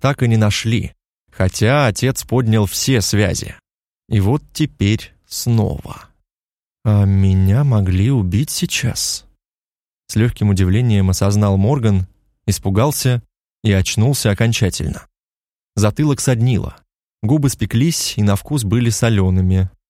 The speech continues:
Руки и ноги почти не чувствовались от холода. Шарф был размотан, куртка расстёгнута.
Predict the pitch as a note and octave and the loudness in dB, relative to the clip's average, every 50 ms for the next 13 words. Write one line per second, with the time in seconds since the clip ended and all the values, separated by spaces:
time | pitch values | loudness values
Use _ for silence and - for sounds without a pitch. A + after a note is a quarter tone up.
0 | _ _ _ _ _ _ _ - A2 C#3+ D3 - - B2 A#2+ A#2 C3 B2 G#2+ G2 | _ _ _ _ _ _ _ -2 0 0 0 0 0 0 2 2 2 0 0 0
1 | G2 G2+ - - - A#2+ G#2+ G2 - - B2+ A2+ - - G#2 G#2 G2+ - G2 G2+ | 0 -2 -2 -2 0 0 0 0 0 -2 -6 -6 -4 -2 0 0 0 0 0 -2
2 | - - - B2 G2+ - - - - - - - - _ _ _ _ _ _ _ | -2 -4 -4 -4 -4 -4 -6 -8 -10 -12 -14 -16 -20 _ _ _ _ _ _ _
3 | _ _ _ - - - D3 D3+ D3 - - G#2+ G#2 A2+ A2+ G2+ F2+ F#2+ F#2+ F#2+ | _ _ _ -8 -4 -2 0 0 0 -2 -2 -2 0 2 2 0 0 0 0 0
4 | F#2 F2+ G2+ A#2 D#3 E3 - A#2+ G#2 G2 F#2 F2+ - - _ - C#3 C#3 - - | 2 2 2 0 0 0 0 0 2 2 0 0 -4 -8 _ -6 -6 -6 -6 -6
5 | - - G2+ F#2 F#2 F2+ - - - C3+ D3 C#3 B2+ A#2+ A2+ - - G2 G2 F#2 | -4 -2 0 0 0 0 -2 -4 -2 -2 -2 0 0 0 0 0 0 0 0 0
6 | F2+ | -2